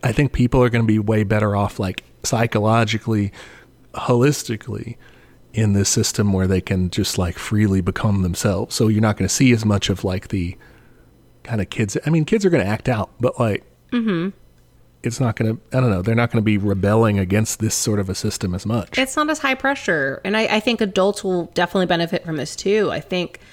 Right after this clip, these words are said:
Speaker 2: the narrative of everyone has one thing they're really good at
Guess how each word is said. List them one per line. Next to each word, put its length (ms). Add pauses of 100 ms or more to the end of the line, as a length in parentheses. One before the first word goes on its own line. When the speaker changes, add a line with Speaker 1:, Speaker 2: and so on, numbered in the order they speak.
(460)
Speaker 2:
the 220
narrative 920
of 440
everyone 440
has 180
one 260
thing 260
they're 200
really 280
good 220
at 260